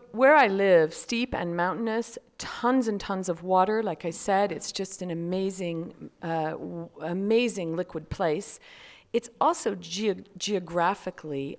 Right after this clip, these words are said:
ideally suited for hydroelectric development because the valleys are very narrow,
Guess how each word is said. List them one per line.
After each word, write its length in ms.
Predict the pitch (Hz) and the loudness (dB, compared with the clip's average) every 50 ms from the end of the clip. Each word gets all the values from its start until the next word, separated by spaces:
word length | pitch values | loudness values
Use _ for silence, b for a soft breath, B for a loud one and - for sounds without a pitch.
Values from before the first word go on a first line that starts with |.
| _ - | _ -6
ideally 540 | - 175 170 165 170 208 233 254 247 240 208 | -6 -6 -4 -6 -6 -4 -2 -2 -2 -2 -4
suited 420 | - - - 208 196 180 165 151 | -6 -6 -6 -6 -4 -4 -4 -4
for 140 | - - 156 | -4 -6 -4
hydroelectric 760 | - - 180 175 180 180 165 160 160 170 165 - - 175 - | 0 2 2 2 2 2 2 2 2 0 0 -2 -6 -8 -6
development 520 | - 160 170 160 160 160 156 139 151 156 - | -6 -2 0 2 2 2 0 -2 -6 -8 -8
because 300 | - - - 208 190 - | -10 -8 -6 -6 -6 -4
the 80 | 202 | -4
valleys 440 | 185 202 196 208 233 262 262 240 202 | 0 2 2 4 4 2 0 -2 -2
are 100 | 208 185 | -4 -4
very 260 | 185 175 175 170 170 | -2 -4 -4 -4 -4
narrow, 560 | 170 170 170 165 165 165 160 160 160 156 156 | -4 -4 -2 -2 -2 0 0 0 -2 -2 -4